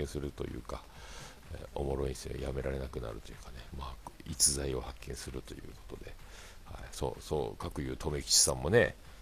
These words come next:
そうなんですね。えー、裏キングに発見されたというタッチで。で、ついにもう番組出まくるようになっちゃうっていう。いや、こういう、どこきっかけでどうなるかっていうのもいろいろあるんでね。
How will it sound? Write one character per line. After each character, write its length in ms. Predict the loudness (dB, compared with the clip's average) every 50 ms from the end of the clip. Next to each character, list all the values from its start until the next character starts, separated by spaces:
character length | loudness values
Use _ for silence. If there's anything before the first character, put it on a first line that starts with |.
| -14 -16 -16 -12
そ 140 | -8 -6 -6
う 60 | -6
な 60 | -6
ん 40 | -8
で 60 | -10
す 140 | -10 -8 -4
ね。 200 | -2 -2 -2 -2 -4 -10 -12 -10 -8
え 60 | -8 -8 -8 -10 -8 -4 0
ー、 40 | 0
裏 140 | 0 0
キ 140 | 0 -2 -4
ン 80 | -2 -2
グ 80 | -2
に 100 | -2 -4
発 180 | -4 -6 -6 -2
見 120 | 0 0 2
さ 140 | 2 2 2
れ 100 | 2 4
た 140 | 2 2
と 120 | 2 2 -2
い 40 | -2
う 140 | -4 -6 -8 -6
タ 100 | -6 -6
ッ 20 | -6
チ 140 | -6 -6 -6
で。 140 | -6 -8 -8 -10 -14 -14 -12 -12 -14 -14 -14 -6 -2
で、 80 | 0 4
つ 180 | 6 8 8
い 40 | 8
に 80 | 6 2
も 120 | 2 0
う 420 | 0 -2 -6 -12 -12 -10 -6 -4 -2
番 100 | -2 0
組 180 | 0 0 0
出 120 | 2 2 2
ま 120 | 2 0
く 180 | -2 0 0 0
る 100 | 0 0
よ 80 | -2
う 60 | -4
に 60 | -4 -2
な 100 | -2 -2
っ 40 | 0 4
ち 120 | 6 6 6
ゃ 20 |
う 40 | 4
っ 260 | 0 -8 -12 -12 -10
て 60 | -10
い 20 | -10
う。 40 | -10
い 800 | -10 -12 -12 -14 -12 -12 -12 -14 -14 -14 -14 -14 -12 -10 -8 -8
や、 60 | -8 -10 -8
こ 160 | -4 -4 -4 -2
う 20 | -4
い 40 |
う、 40 | -6 -8 -8 -4 -2
ど 100 | -2 -2
こ 180 | 0 -2 -4 -4
き 140 | -4 -8 -6
っ 40 | 0
か 140 | 0 2 4
け 140 | 4 2 2
で 100 | 0 0
ど 160 | 0 2 2
う 40 | 4
な 120 | 4 2
る 80 | 2 2
か 100 | 0 -2 -6
っ 40 |
て 140 | -6 -8 -6
い 20 | -6
う 40 |
の 60 | -6 -6
も 240 | -4 -6 -6 -6 -6 -4
い 60 | -4 -2
ろ 120 | -2 0
い 40 | 0
ろ 160 | 0 0 0
あ 40 | 0
る 60 | 0
ん 120 | -2 -4 -4
で 120 | -2 -2
ね。 200 | 0 0 0 -2